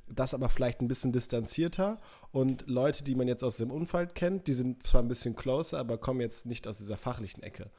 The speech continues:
Und dieser Schnittpunkt genau halt von einem Experten, was du auch dann gesagt hast, halt dieses Verständnis, ähm, so wie ich es für mich jetzt gerade verstanden habe,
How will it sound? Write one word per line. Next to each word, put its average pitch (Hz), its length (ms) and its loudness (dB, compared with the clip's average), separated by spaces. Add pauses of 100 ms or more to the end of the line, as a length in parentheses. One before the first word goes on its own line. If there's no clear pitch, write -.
(320)
Und 117 100 -2
dieser 117 180 0
Schnittpunkt 135 500 10
genau 123 420 2
halt 120 160 0
von 120 220 -4
einem 113 160 -2
Experten, 123 560 6
was 110 160 -6
du 113 160 -2
auch 107 100 -8
dann 107 160 -6
gesagt 107 400 -8
hast, 110 200 -8
halt 104 180 -8
dieses 101 340 -8 (220)
Verständnis, 139 920 -2 (460)
ähm, 110 240 -2
so 117 140 -2
wie 117 80 0
ich 113 60 -2
es - 80 -6
für 120 40 0
mich 127 140 -2
jetzt - 160 -4
gerade 104 240 -8
verstanden 104 460 -6
habe, 107 320 -6